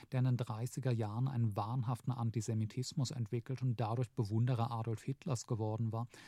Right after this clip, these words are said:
und der über das surreale Leben dieser Ex-, Exilregierung im Hohenzollernschloss später einen skurrilen Roman schreiben sollte.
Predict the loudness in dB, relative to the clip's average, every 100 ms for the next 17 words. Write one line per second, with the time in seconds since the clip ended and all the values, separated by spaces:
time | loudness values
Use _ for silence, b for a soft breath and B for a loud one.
0 | B 0 2 4 2 -2 -2 -4 -2 0
1 | 2 2 2 2 0 2 2 2 0 -2
2 | -2 0 0 -2 -6 -4 -2 0 -2 -2
3 | 0 2 2 0 0 0 -2 -4 0 0
4 | 0 -4 -4 -6 -2 -2 2 0 2 0
5 | 0 0 0 2 0 0 0 -2 -4 -6
6 | -8 -8 -8 -8 -8 -8